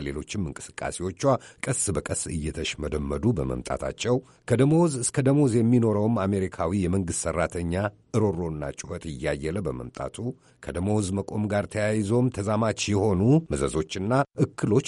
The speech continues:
በሌሎችም ትናንሽ ንግዶችና መሰረታዊ የሆኑ የጤና፣ የትራንስፖርትና ሌሎችም አገልግሎቶች ላይ አሳሳቢ እየሆኑ የመጡ ችግሮች እየተገጠገጡና እየተደራረቡ በማየላቸው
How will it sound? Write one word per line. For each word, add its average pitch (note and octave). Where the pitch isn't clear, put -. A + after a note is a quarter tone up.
በሌሎችም A2
ትናንሽ C#3+
ንግዶችና A#2
መሰረታዊ A2+
የሆኑ F#2+
የጤና፣ F#2
የትራንስፖርትና F2
ሌሎችም C3
አገልግሎቶች C#2+
ላይ B2+
አሳሳቢ G2
እየሆኑ C#2+
የመጡ D2
ችግሮች D2+
እየተገጠገጡና F2
እየተደራረቡ C#2
በማየላቸው C2